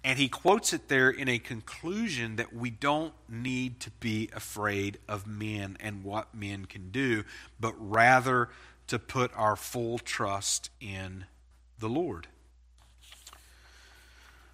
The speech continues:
Number two, understanding Psalm one hundred eighteen helps us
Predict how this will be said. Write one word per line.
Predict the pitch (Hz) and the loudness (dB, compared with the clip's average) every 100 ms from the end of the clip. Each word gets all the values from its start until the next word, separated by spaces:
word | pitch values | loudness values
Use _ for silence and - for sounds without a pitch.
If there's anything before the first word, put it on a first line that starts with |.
| - - - | -20 -20 -2
Number | 120 107 | 0 0
two, | 101 - 214 160 170 220 - - - - - - - - - - - - - - _ - | -2 -2 4 6 4 0 -14 -20 -20 -20 -20 -20 -20 -20 -20 -20 -20 -20 -20 -20 _ 0
understanding | 143 220 226 - 175 180 170 | 0 2 0 4 4 4 2
Psalm | 139 - 147 143 139 | 2 6 8 6 6
one | 135 | 2
hundred | 127 120 110 | 4 2 0
eighteen | 120 113 - 139 117 95 92 101 - - _ | -2 -2 -4 -4 -4 -4 -8 -14 -18 -20 _
helps | - - 160 165 - | -14 2 2 4 2
us | 160 - | 2 2